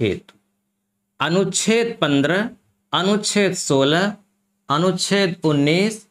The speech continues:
पन्द्रह, सोलह, उन्नीस, उनतीस और तीस, एक, दो, तीन, चार, पाँच, जितने भी अनुच्छेद हैं सब में, ये पांच अनुच्छेदों में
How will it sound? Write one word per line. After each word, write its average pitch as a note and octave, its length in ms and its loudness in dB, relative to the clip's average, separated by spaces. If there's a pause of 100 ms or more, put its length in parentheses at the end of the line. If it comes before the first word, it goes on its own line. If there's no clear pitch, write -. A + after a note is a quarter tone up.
पन्द्रह, D#3 300 2
सोलह, E3+ 680 0
उन्नीस, D#3+ 800 0 (500)
उनतीस D#3 800 0 (180)
और D#3 580 0
तीस, G#2+ 400 -2 (160)
एक, E3+ 280 -2
दो, F3+ 180 2
तीन, E3 360 0
चार, B2+ 340 -2
पाँच, - 340 -8 (1600)
जितने F#3 420 0
भी B3 120 2
अनुच्छेद F3+ 500 0
हैं A#2 200 -2
सब A#3 300 0
में, A3+ 460 0
ये E3+ 180 0
पांच G3 460 -2
अनुच्छेदों F3+ 760 0
में G#3 380 0